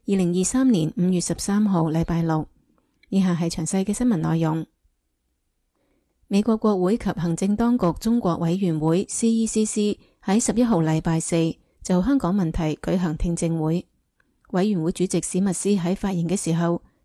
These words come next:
特別點名國安法指定法官郭偉健同胡雅文，並呼籲對其進行制裁。聽證會名為《一個城市兩種法制：政治犯與香港法治的侵蝕》。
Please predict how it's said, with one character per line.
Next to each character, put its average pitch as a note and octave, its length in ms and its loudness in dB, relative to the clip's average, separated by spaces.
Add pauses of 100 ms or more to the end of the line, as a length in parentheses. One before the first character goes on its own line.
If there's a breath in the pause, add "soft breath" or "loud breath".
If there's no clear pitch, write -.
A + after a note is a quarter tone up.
(140)
特 G3 80 -2
別 F#3 140 -2
點 F#3 120 0
名 G#3 240 2
國 G#3 120 0
安 A3 260 0
法 F#3 220 -2
指 G3 200 0
定 F#3+ 160 0
法 E3+ 240 -2
官 G#3 280 2
郭 - 280 -2
偉 F3 260 0
健 E3 300 0
同 D#3 220 0
胡 E3+ 180 0
雅 D#3+ 180 0
文， E3+ 320 0 (440)
並 F#3 160 0
呼 B3+ 200 2
籲 E3+ 360 -2
對 F3+ 160 0
其 - 160 -4
進 E3+ 180 -2
行 D#3 140 -4
制 E3+ 180 -4
裁。 E3+ 320 -6 (1200)
聽 A3 160 6
證 G3+ 280 2
會 F3+ 100 4
名 F#3+ 220 4
為 D#3 320 2 (320 soft breath)
《一 - 20 6
個 A#3+ 160 0
城 D3 220 -2
市 F3 340 0
兩 F3+ 220 2
種 F#3 200 0
法 F#3 180 0
制： F3 360 2 (300)
政 A#3 180 4
治 F#3+ 140 0
犯 F#3 280 0
與 F3+ 140 2
香 A#3 220 -2
港 F3 180 -2
法 E3+ 160 -4
治 D#3+ 220 -6
的 F3+ 80 -2
侵 G3+ 260 -2
蝕》。 G3 140 -2